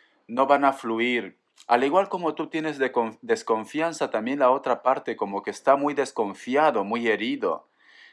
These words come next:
Esto implica de que ustedes dos tendrían que tener de repente una conversación a corazón abierto, una cora-, un-, una conversación sincera y clara, sincera y clara, porque también estoy viendo desconfianzas.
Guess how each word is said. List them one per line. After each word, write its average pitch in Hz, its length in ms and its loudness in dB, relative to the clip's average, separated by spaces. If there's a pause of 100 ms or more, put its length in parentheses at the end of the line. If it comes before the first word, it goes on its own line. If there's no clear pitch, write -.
Esto 156 280 0
implica 160 440 0
de 131 140 0
que 120 80 -6
ustedes 135 400 0
dos 139 240 0
tendrían 123 420 -2
que 120 100 -4
tener 113 360 -2
de 117 100 2
repente 113 400 0
una 120 220 -2
conversación 107 640 -2
a 120 100 0
corazón 110 440 0
abierto, 107 720 -2 (420)
una 135 220 0
cora-, 120 260 6
un-, 139 300 -2
una 143 180 0
conversación 135 800 0 (320)
sincera 143 580 4
y 131 100 0
clara, 110 580 4 (460)
sincera 131 520 0
y 117 80 -4
clara, 98 400 0
porque 123 240 -2
también 156 280 -2
estoy 170 260 -4
viendo 147 320 -2
desconfianzas. 113 1080 -2